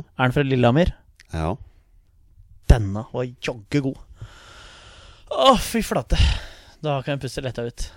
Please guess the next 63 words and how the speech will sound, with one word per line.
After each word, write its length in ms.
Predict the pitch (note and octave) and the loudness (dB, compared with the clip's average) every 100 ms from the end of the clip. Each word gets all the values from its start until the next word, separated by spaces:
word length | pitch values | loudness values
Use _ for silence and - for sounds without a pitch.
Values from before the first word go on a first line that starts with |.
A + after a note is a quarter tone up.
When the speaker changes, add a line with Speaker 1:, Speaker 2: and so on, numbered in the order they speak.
| - | -14
Speaker 1:
Ehm, 540 | - D#3 D#3+ D#3+ D#3+ D#3 | -6 -2 0 2 0 2
da 180 | D#3 D#3 | 6 6
skal 180 | D3 D3 | 6 4
vi, 80 | C#3+ | 6
jeg 760 | D3 D3 D3 D3 D3 C#3 C#3+ C#3+ | 6 6 6 6 6 4 4 4
kan 160 | D3 | 2
egentlig 240 | C3+ B2 C#3+ D3 - - - C#3+ | 2 2 -2 -4 -18 -10 4 4
rappe, 480 | A#2+ _ - B2+ B2+ C3 C3 B2 B2+ | 4 _ 0 4 6 8 6 4 2
rappe, 380 | C#3 - - - - | 0 0 -12 -16 -10
rappe? 340 | A#2+ - - C4+ _ - _ - - _ - | -10 -8 -10 -12 _ -20 _ -20 -20 _ -6
Jeg 140 | - | -4
skal, 100 | D3+ | 0
jeg 100 | D3 | -2
skal 100 | - | -2
ikke 160 | C#3 C#3 | -4 0
begynne 160 | C#3 | 2
å 60 | G3 | 4
rappe 240 | - - A#2 | 2 2 0
her. 140 | D#3+ | 2
Speaker 2:
Wrap 280 | F2+ E2+ - | 0 -2 0
it 100 | G2 | 0
up, 60 | G#2 | 4
er 300 | D#3+ D#3 C#3 | 8 10 10
det 140 | C#3+ E3+ F3+ | 8 6 6
Speaker 1:
Wrap 300 | D3+ F3+ C#4+ | 6 8 8
it 20 | |
Speaker 2:
det 80 | F4 | 8
Speaker 1:
up, 140 | G#4 | 6
Speaker 2:
du 80 | - | -2
prøver 240 | B3 G#3+ F#3+ | 4 6 6
å 60 | |
si? 160 | - - | 4 2
Speaker 1:
wrap 80 | - | 6
it 80 | G#3 | 4
up, 80 | E3 | 4
er 320 | - - - | 0 -2 0
det? 80 | - | -2
<laughs> 0 | |
Speaker 2:
Du 40 | G#2+ | 0
skal 160 | A2 | 2
rappe 180 | A2 - | 2 4
det 80 | A2+ | 4
opp? 140 | C3+ F#3+ E3+ | 6 6 8
Speaker 1:
Ra-, 80 | F3+ F3+ | 8 10
rappe 240 | F#3+ F3 | 8 8
det 60 | F3 | 6
opp. 140 | - - | 4 -4
Nei, 140 | E3 F3 F#3 | 4 6 6
men 120 | F#3 | 4
vi, 80 | F#3 F#3 F3+ F3+ F3 F3 E3+ | 4 6 6 6 4 2 0
jeg 100 | E3+ | 4
tar 220 | D#3 D3+ | 4 4
og 80 | D3+ | 0
så 100 | D#3+ | -4
spør 240 | - B2+ | 2 4
deg 140 | C#3 | 4
med 100 | D#3 | 2
en 80 | D3 D3 | 0 0
gang, 80 | D#3 D#3 | 0 0
Jonny. 180 | C#3+ C#3+ - | 0 0 0
Eh, 480 | D3 D3 D3 D3 C#3+ - C3+ | 4 6 6 6 4 4 4
er 260 | B2+ C3 | 6 6
det 80 | D3+ | 2